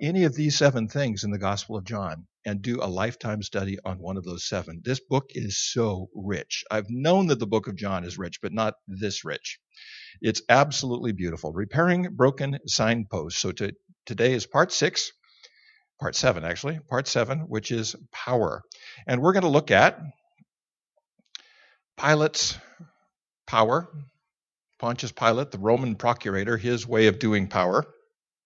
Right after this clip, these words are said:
and Jesus' way of doing power. And they are two very distinct, very different ways to shape reality.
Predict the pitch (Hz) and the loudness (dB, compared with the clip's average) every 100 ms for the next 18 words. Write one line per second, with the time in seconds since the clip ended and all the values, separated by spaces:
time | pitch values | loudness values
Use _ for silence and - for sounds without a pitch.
0 | _ _ - 117 117 107 147 151 131 127 | _ _ -12 -8 -6 -4 0 0 2 0
1 | 110 113 107 98 104 - 110 113 107 110 | -2 -2 0 0 -2 -2 0 0 -2 -10
2 | 101 110 101 95 95 98 - - _ - | -4 0 0 0 -2 -6 -16 -20 _ -8
3 | 107 92 78 57 _ - - - - 117 | -4 -2 -4 -8 _ -20 -20 -16 -2 0
4 | 123 139 135 127 - 185 143 117 147 175 | 4 8 8 6 2 -2 2 6 6 6
5 | 196 - - 117 - 131 131 151 107 143 | 2 0 0 -2 -2 -2 0 0 0 0
6 | 143 165 - 123 107 101 110 - 123 - | 2 0 0 2 4 2 -2 -2 -2 -2
7 | 110 104 - 113 92 85 80 | -2 -4 -4 0 0 0 -6